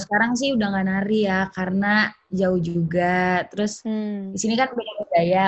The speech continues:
Speaker 1: Maksudnya di Jakarta tuh tariannya beda, basicnya beda. Belum
Speaker 2: Hmm.
Speaker 1: berani aja, belum berani buat coba daerah lain.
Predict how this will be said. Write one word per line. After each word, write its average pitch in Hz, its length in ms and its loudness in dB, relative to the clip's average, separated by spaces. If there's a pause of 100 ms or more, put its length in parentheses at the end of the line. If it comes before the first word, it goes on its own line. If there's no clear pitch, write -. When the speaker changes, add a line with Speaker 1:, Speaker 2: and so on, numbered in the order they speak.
Speaker 1:
Maksudnya 196 360 -4 (360)
di 190 60 -6 (100)
Jakarta 180 380 -6 (100)
tuh 220 120 -8
tariannya 190 320 0
beda, 180 280 4 (120)
basicnya 180 400 -2
beda. 175 640 0 (560)
Belum 208 240 6
Speaker 2:
Hmm. - 40 8
Speaker 1:
berani 208 360 6
aja, 202 480 2 (400)
belum 196 240 -2
berani 180 480 -2
buat 175 280 -2 (200)
coba 170 480 -2 (380)
daerah 175 260 -4
lain. 175 640 -2